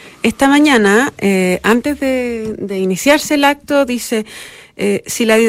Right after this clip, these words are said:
ciudadanía estima el cuatro de septiembre que es insuficiente la propuesta, digamos, quiere decir que si gana el rechazo,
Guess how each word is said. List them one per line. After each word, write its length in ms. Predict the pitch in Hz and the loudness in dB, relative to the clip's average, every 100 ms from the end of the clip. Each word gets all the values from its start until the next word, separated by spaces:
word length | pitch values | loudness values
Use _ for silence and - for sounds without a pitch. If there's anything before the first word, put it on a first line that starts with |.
| 202 - | 0 -4
ciudadanía 720 | - 220 220 214 233 302 349 | -8 -2 2 4 4 4 2
estima 540 | 285 254 277 277 302 - | 0 -4 -2 0 0 0
el 160 | 220 | -4
cuatro 280 | 214 226 240 | -4 -4 -2
de 60 | 254 | -4
septiembre 580 | 247 - 233 220 208 190 | -4 -4 0 2 0 -2
que 140 | 214 | -4
es 140 | 262 | -2
insuficiente 960 | 311 277 220 202 - 165 151 147 208 254 285 | -2 -4 -8 -8 -4 -2 -4 -6 -8 -8 -14
la 120 | 143 | -14
propuesta, 520 | - 170 147 - - | -12 -10 -10 -10 -12
digamos, 360 | 147 151 160 160 | -10 -6 -6 -6
quiere 180 | 160 165 | -6 -6
decir 240 | - 147 | -6 -10
que 100 | 180 | -10
si 120 | - | -4
gana 180 | 170 180 | 0 2
el 80 | 180 | 2
rechazo, 440 | 214 247 247 302 | 2 0 -2 -4